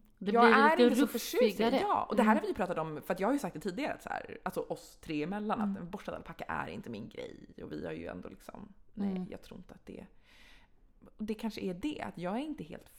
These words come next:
Speaker 2: förtjust i det. Jag skulle ju
Speaker 1: Ja.
Speaker 2: bara ha slaktat det.
Speaker 1: Ja, ni
Speaker 3: Ja,
Speaker 1: hör
Speaker 3: man,
Speaker 1: ju
Speaker 3: man
Speaker 1: hur
Speaker 3: måste
Speaker 1: det
Speaker 3: ju
Speaker 1: blir.
Speaker 3: tänka färdigt ibland bara.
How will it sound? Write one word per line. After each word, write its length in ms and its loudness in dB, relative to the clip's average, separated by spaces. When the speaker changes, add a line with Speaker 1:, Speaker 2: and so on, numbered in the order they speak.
Speaker 2:
förtjust 600 -12
i 40 -14
det. 140 -16
Jag 200 2
skulle 240 -4
ju 60 0
Speaker 1:
Ja. 60 2
Speaker 2:
bara 120 4
ha 160 -2
slaktat 640 -12
det. 100 -12
Speaker 1:
Ja, 140 -2
ni 220 -2
Speaker 3:
Ja, 60 2
Speaker 1:
hör 340 10
Speaker 3:
man, 120 8
Speaker 1:
ju 100 6
Speaker 3:
man 160 6
Speaker 1:
hur 80 6
Speaker 3:
måste 240 2
Speaker 1:
det 40 2
Speaker 3:
ju 40 2
Speaker 1:
blir. 100 6
Speaker 3:
tänka 220 4
färdigt 300 2
ibland 340 -4
bara. 200 -6